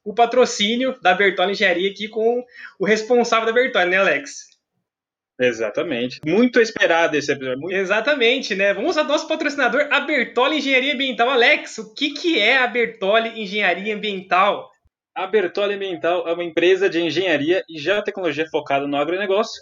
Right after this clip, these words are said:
Speaker 2: que atua em todo o estado de São Paulo e que tem uma gama de equipamentos topográficos e geodésicos para executar seus serviços e entregar os seus produtos.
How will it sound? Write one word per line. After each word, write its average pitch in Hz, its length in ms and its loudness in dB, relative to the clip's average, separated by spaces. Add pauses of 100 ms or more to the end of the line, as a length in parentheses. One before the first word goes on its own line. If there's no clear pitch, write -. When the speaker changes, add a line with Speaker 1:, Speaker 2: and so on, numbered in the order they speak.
(120)
Speaker 2:
que 226 80 -4
atua 214 220 -4
em 196 40 -8
todo 185 120 2
o 170 40 0
estado 185 180 0
de - 60 -14
São 190 140 -2
Paulo 190 240 4
e 220 60 -2
que - 80 -16
tem 233 160 -2
uma 220 160 0
gama 196 200 2
de 190 80 -6
equipamentos 165 460 -2
topográficos 147 600 0
e - 20 -6
geodésicos 170 440 2
para 196 120 -2
executar 175 500 0
seus 202 160 -2
serviços 214 520 0
e 220 60 -4
entregar 214 400 4
os 165 80 2
seus 190 140 -2
produtos. 208 340 -4